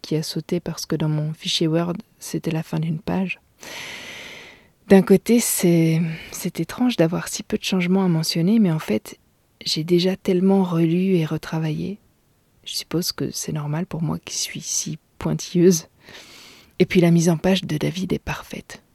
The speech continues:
Je, j'ai rien à dire, tout est là et tout prend son sens.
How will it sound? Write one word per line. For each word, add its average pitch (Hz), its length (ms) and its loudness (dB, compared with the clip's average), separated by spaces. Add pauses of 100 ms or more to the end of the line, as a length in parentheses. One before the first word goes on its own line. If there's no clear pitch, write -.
(100)
Je, 170 260 -2
j'ai 165 260 2
rien 202 320 8
à 202 80 8
dire, 214 360 4 (100)
tout - 220 0
est 185 60 8
là 180 320 6
et 160 380 -4 (340)
tout 214 220 -2 (120)
prend 170 220 -4
son 160 220 -4
sens. - 640 -4